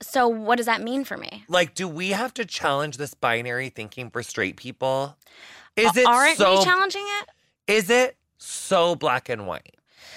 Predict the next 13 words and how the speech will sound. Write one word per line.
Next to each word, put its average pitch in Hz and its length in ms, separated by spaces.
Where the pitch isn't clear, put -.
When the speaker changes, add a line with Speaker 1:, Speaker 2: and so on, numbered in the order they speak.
Speaker 2:
Like, 220 160
is 262 200
it 269 140
true 120 560
that 220 80
Speaker 1:
Right, 202 220
Speaker 2:
a - 20
Speaker 1:
right. 226 180
Speaker 2:
cishet 175 300
man 147 240
and 143 160
woman 113 480
Speaker 1:
Yeah. 196 320